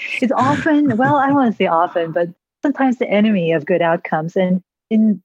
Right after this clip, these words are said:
the intervening years, when a poorly performing contractor has been informed that they're going to lose their contract, and then they file a, a protest against it, and they have to find somebody else,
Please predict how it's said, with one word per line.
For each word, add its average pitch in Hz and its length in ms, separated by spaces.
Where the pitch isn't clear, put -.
the 226 180
intervening 202 720
years, 165 680
when 165 720
a 175 60
poorly 175 320
performing 156 480
contractor 151 600
has 156 260
been 151 120
informed 156 600
that 165 100
they're 165 80
going 160 220
to - 40
lose 160 200
their 170 100
contract, 160 640
and 180 100
then 190 140
they 180 80
file 156 300
a, 160 160
a 156 280
protest 180 540
against - 400
it, 151 160
and 160 120
they 156 100
have 156 100
to - 160
find 175 240
somebody 160 320
else, 151 240